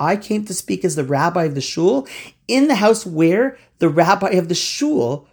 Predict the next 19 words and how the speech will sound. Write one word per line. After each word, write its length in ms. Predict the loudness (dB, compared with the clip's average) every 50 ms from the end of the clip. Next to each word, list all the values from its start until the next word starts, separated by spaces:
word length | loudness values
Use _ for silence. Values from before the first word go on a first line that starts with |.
| _ _
was 540 | -8 -2 2 2 4 4 4 0 -2 -6 -10 -14 -10
the 120 | -8 -8 -8
sh-, 80 | -8 -10 -6
rabbi 420 | -4 -2 0 0 2 2 2 0 0
before 460 | -2 -4 -8 -8 -4 -2 0 0 0
me. 380 | -2 -2 -4 -4 -8 -12 _ _ _ _ _ _ -20 -20 _ _ _ _ 2
And 220 | 2 2 4 4
now, 580 | 2 2 2 2 2 0 0 -2 -4 -6 -10 -14 _ _ _ _ _ _
to 140 | -6 -4 -4
bring 260 | -4 -2 -4 -2 -2
it 80 | -2 -6
full 240 | -6 -4 -4 -4 -2
circle, 680 | -2 -4 -2 -2 -4 -4 -4 -4 -4 -4 -4 -8 _ _ _ _ _ _ -20 -20 _ -20 _ _ _ _
I 200 | -2 0 2 2
was 200 | 0 -2 -4 -8
teaching 400 | -8 -8 -8 -8 -8 -10 -12 -12
Torah 420 | -12 -8 -6 -6 -4 -4 -6 -8 -8
in 160 | -6 -6 -6 -6
it 160 | -8 -12